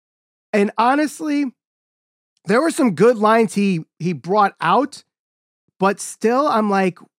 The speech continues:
"What is he talking about?" And even C M Punk is saying he's talking in circles. Like,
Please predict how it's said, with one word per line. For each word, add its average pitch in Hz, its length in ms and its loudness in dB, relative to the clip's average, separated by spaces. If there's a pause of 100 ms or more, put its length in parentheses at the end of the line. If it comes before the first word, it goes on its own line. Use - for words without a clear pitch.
(240)
"What 190 520 -4
is 208 180 -4
he 185 120 -6
talking 247 600 -4
about?" 143 440 -8
And 202 140 2
even 320 240 0
C 247 220 -2
M 220 80 2
Punk 233 260 0
is 185 140 -4
saying 196 200 0
he's 170 140 0
talking 226 440 0
in 165 100 0
circles. 175 600 -4
Like, 147 240 -4